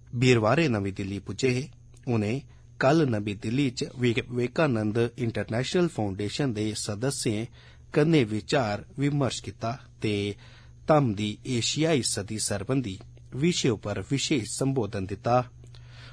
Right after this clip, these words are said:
उनें इस गल्लै उप्पर जोर दित्ता जे रमानदारी ते स्थिरता गी बढ़ावा देने लेई भगवान बुद्ध हुंदियां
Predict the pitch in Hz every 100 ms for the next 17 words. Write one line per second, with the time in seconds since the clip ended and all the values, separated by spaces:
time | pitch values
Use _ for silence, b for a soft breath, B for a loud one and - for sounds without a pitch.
0 | - 117 117 170 - 117 - 110 110 107
1 | 104 113 107 101 104 98 98 101 147 101
2 | - B B B - 139 131 113 104 95
3 | 92 101 143 101 120 - - 107 - 120
4 | 123 180 170 98 98 - 117 120 117 98
5 | 87 104 98 135 107 110 - B B B
6 | - 127 143 160 143 98 - - 156 143
7 | 147 127 110 104 107